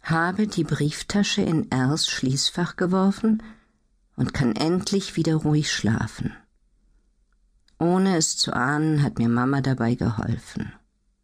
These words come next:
Das Corpus Delicti lag tatsächlich nicht mehr im Versteck. Auch schien mir fast, als hätte Holger sein Schullager ein wenig aufgeräumt.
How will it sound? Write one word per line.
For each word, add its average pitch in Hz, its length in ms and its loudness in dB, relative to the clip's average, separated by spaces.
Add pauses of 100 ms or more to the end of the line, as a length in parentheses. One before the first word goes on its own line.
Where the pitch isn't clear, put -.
(1600)
Das - 220 -2
Corpus 151 400 -2
Delicti 156 600 0 (400)
lag 143 220 0
tatsächlich 135 580 -2
nicht 127 220 -2
mehr 123 80 0
im - 100 0
Versteck. - 520 -4 (1400)
Auch 202 140 -2
schien 208 360 2
mir 202 160 4
fast, 208 460 0
als 175 200 0
hätte 185 280 0
Holger 180 280 2
sein 165 240 0
Schullager 170 540 0
ein 160 180 0
wenig 160 280 0
aufgeräumt. - 800 -2